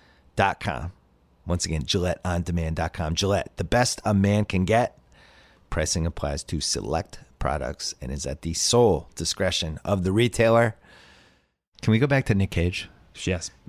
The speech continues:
Speaker 2: by
Speaker 1: Do
Speaker 2: all
Speaker 1: you
Speaker 2: means.
Speaker 1: give me, do you have three Nick Cage stories? Two? One? 'Cause I just wanna say, so you know,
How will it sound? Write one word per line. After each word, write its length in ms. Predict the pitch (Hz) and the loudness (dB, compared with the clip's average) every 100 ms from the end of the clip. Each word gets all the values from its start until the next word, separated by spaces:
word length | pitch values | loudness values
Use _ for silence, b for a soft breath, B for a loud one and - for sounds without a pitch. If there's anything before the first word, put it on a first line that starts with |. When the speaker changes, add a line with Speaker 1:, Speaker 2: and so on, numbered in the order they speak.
| - | -2
Speaker 2:
by 100 | - | 4
Speaker 1:
Do 60 | |
Speaker 2:
all 60 | 113 | 4
Speaker 1:
you 60 | |
Speaker 2:
means. 280 | 90 73 - | 4 2 -2
Speaker 1:
give 140 | - 120 | 0 2
me, 340 | 135 120 95 107 - - | 4 2 -2 -10 -12 0
do 100 | 120 | 2
you 60 | |
have 100 | 101 | 2
three 300 | - 113 120 160 | 0 2 4 4
Nick 180 | 170 | 2
Cage 300 | - 180 165 | 2 0 2
stories? 460 | - 165 165 175 - | 2 4 4 2 0
Two? 400 | - 135 147 165 | 4 4 6 4
One? 280 | 139 135 120 | 4 2 2
'Cause 260 | - 120 - | 0 0 2
I 120 | 143 | 0
just 200 | 151 165 | 2 2
wanna 200 | 151 135 | 2 2
say, 260 | - 127 110 | 2 2 4
so 160 | - 110 | 2 4
you 180 | 120 | 6
know, 300 | 123 92 85 | 6 4 -2